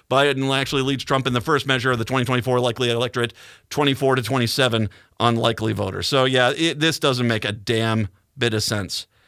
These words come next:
And, yeah, um,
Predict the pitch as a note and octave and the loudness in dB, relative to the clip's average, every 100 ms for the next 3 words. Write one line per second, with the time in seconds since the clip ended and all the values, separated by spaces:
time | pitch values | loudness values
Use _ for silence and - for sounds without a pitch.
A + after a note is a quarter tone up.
0 | _ _ _ - A#2+ A#2+ A#2+ A#2 A#2 A#2 | _ _ _ 0 2 4 4 4 4 4
1 | A2+ G#2+ _ _ _ _ _ _ _ _ | 0 -4 _ _ _ _ _ _ _ _
2 | _ _ _ _ _ _ _ _ _ _ | _ _ _ _ _ _ _ _ _ _
3 | _ _ _ _ _ _ C3 B2+ A#2 G#2+ | _ _ _ _ _ _ 0 4 4 2
4 | G#2 - C#3+ C#3 C3+ C3 | -2 0 4 4 4 0